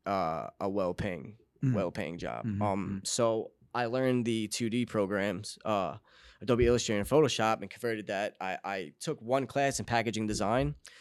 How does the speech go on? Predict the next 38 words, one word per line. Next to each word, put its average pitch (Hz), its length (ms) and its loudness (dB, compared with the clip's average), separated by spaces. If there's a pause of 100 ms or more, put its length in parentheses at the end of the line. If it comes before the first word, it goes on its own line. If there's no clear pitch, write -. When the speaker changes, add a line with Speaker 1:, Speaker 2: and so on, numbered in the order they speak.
(300)
Speaker 1:
but 117 100 2
now 123 100 8
I 123 80 8
do 120 160 2
that 110 320 4 (360)
full-time 101 500 0
salary. 98 500 -2 (240)
Speaker 2:
Mm, 127 240 -2 (220)
mm-hmm. 113 80 -2
Speaker 1:
Um, 98 280 2
I, - 140 -4 (440)
I'm 107 340 0
involved 110 440 4
in, 101 280 -2
uh, 87 200 -10
I 95 120 -2
work 110 180 -6
for 110 100 -10
Quest 117 300 -2
Basics - 520 -4
in 123 60 2
Speaker 2:
Mm-hmm. 110 120 2
Speaker 1:
Brooklyn, 110 360 -4 (600)
and, 110 280 4
uh, 104 460 2 (300)
s-, - 340 -6 (160)
our 107 140 2
clients 120 480 2
are 98 360 2
Five 107 300 2
Below, 104 500 2 (200)
Walmart, 101 420 0
C 95 140 -4
V 123 120 0
S, - 380 -4
Speaker 2:
Wow. 87 360 -4 (480)
Speaker 1:
Hobby 95 260 0
Lobby. 101 380 -2